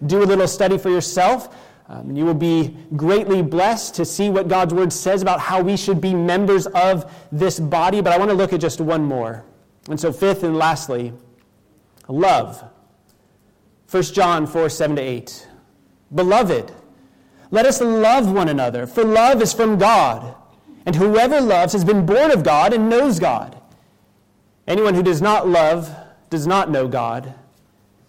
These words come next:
because God is love." We are to love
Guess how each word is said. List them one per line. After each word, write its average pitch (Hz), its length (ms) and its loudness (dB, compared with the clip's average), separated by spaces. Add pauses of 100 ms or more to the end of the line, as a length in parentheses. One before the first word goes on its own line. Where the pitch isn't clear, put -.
(300)
because 139 260 -6
God 165 260 2
is 123 200 -6
love." 110 560 -16 (2500)
We 180 240 -2
are 190 100 2
to 156 160 -6
love 143 800 -4